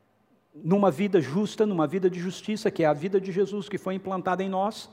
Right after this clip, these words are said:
pra que nós, como f-, homens e mulheres de Deus, possamos viver aqui, nessa presente era má, manifestando as realidades do reino de Deus através de nós, que é o que as Escrituras chamam de boas ações aqui,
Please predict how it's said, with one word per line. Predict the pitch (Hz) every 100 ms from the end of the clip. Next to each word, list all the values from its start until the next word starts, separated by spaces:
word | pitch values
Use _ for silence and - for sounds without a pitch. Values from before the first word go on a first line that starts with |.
| - _ _ _ _ _ _ _ _ _
pra | - 220
que | 226
nós, | 214 214 277 - - - - _ _
como | 202 214
f-, | 208 - - _ _ _ _ -
homens | 202 285 302 269
e |
mulheres | 254 226 220 214
de | 202
Deus, | 180 202 214
possamos | - 214 226 220 190 147
viver | 151 196 320 226 240 220 - -
aqui, | 233 - - 262 202
nessa | 156 185 202
presente | 208 196 208 277 -
era | 240 233 208
má, | 202 190
manifestando | 160 175 269 330 - 262 - 233 196
as | 185
realidades | 208 202 180 180 175
do | 180
reino | 165 175 175
de | 175
Deus | 165 151
através | 156 151 151
de | 147
nós, | 180 180 180 - - _ _ _ _ -
que |
é | 190
o |
que | 180 185
as | 147
Escrituras | - 180 190 170
chamam | - 175 160
de | 156
boas | 165 165
ações | 175 165 170 160
aqui, | 156 160 170